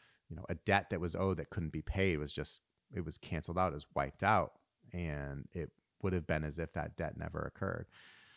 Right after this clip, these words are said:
And so what the cross does is it demonstrates that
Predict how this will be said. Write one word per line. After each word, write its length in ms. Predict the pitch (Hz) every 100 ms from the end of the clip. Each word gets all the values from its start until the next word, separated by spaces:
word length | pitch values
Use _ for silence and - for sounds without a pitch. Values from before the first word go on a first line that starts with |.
| - - _ _ _
And 100 | 120
so 340 | 113 135 123 120 82 - - _ _ 240 233 -
what 140 | 165
the 100 | 302
cross 400 | 277 - 110 131
does 260 | - 98 87
is 120 | 92
it 180 | 87 87
demonstrates 840 | 113 156 156 - - 82 82 -
that 200 | - 90